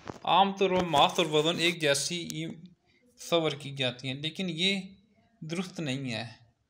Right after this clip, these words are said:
ये दो मुख्तलिफ किस्म की मिकदारें हैं। किसी जिस्म में मादे की मिकदार को इसके जिस्म का मास कहते हैं। ये एक स्केलर मिकदार है और जिस्म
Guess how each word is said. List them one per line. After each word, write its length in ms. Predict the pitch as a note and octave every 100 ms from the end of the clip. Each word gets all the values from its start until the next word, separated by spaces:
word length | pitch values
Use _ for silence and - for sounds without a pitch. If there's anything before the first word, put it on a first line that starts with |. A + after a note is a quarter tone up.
| _ _ _ _ _ _
ये 100 | F#3 F3+
दो 140 | F3+ G#3+
मुख्तलिफ 640 | F#3 F3+ G3+ G#3 - - _
किस्म 260 | F3 F3 E3+
की 120 | E3+
मिकदारें 500 | D#3+ D3+ C#3 C3 B2+
हैं। 140 | C3 -
किसी 260 | F#3+ A3
जिस्म 320 | F#3+ F3+ F#3
में 100 | F3+
मादे 380 | F3+ D3+ D3+ F3+
की 120 | G3
मिकदार 500 | F#3 E3+ - C3+ D3+ D#3+
को 100 | E3+
इसके 240 | F3 F#3
जिस्म 320 | D#3+ D3+ E3 E3
का 260 | D#3 D#3 - - - - - - _
मास 320 | C#3+ B2+ C#3 C3+
कहते 280 | B2+ - B2
हैं। 240 | A2+ A2+ A#2+ - _ _ _ _ _ _ _ _ _ D#3+
ये 120 | F#3
एक 100 | F#3
स्केलर 400 | - E3+ E3 F3+
मिकदार 580 | D#3 C#3+ - A#2 B2 C3
है 100 | C3
और 160 | - D3+
जिस्म 420 | D#3+ - F#3